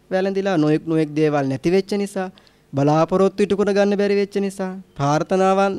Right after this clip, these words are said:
බිඳිලා ගියපු නිසා, මේ එක භවයක් තුළම අපිට කොච්චර දේවල් වෙනවද? ඒතර ඒ ස්-, මේ ප්‍රමාණ කරන්න බැරි භවයක් තුළ මේවා සිදු විය නොහැකි දේවල්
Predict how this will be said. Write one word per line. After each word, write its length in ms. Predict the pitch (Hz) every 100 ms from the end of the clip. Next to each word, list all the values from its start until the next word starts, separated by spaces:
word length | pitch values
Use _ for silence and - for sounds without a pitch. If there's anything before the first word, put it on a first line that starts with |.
| 160
බිඳිලා 380 | 156 170 196
ගියපු 240 | 196 196 196
නිසා, 280 | 196 190 180 - - _ _
මේ 140 | 175 180
එක 140 | 131 160
භවයක් 520 | 160 165 180 175 175
තුළම 300 | - 180 185
අපිට 260 | 185 185 220
කොච්චර 380 | 180 170 208 196
දේවල් 320 | 190 190 214
වෙනවද? 380 | 165 160 135 120 - - - - _ _ _ _ _ _ _ - - _ _ _
ඒතර 220 | 147 190 208 196 - _ _ _ -
ඒ 200 | 151 180
ස්-, 180 | 190 -
මේ 500 | 151 147 160 190 - -
ප්‍රමාණ 460 | - 147 160 170 190
කරන්න 440 | 196 190 196 196
බැරි 180 | 190 185
භවයක් 460 | 151 147 180 170 -
තුළ 260 | - 127 131 196 262 - 156
මේවා 380 | 143 147 170 208
සිදු 320 | 208 160 175 220 226
විය 220 | - 147 180
නොහැකි 340 | 151 156 156
දේවල් 340 | 160 165 180